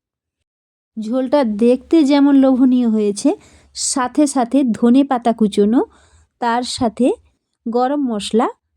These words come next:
আর সাথে ঘি, তিনটে ফ্লেভার এত সুন্দর স্মেল আসছে কি বলবো বন্ধুরা, আমার তো মানে এখনই খেতে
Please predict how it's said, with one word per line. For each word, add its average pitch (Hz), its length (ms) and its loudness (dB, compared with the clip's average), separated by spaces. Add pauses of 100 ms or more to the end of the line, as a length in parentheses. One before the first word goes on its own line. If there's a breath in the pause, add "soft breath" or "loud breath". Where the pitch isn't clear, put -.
(100)
আর 208 180 -10 (140)
সাথে 240 240 0 (240)
ঘি, 190 200 0 (680)
তিনটে 285 600 2
ফ্লেভার 294 520 0 (340)
এত - 280 -10 (300)
সুন্দর 277 520 4 (160)
স্মেল 277 360 4 (180)
আসছে 233 400 -4 (600 soft breath)
কি 277 80 4 (160)
বলবো 240 300 2
বন্ধুরা, 233 500 2 (300)
আমার 233 280 -2
তো 269 160 0
মানে 254 200 0 (280)
এখনই 294 440 2 (460 soft breath)
খেতে 240 300 0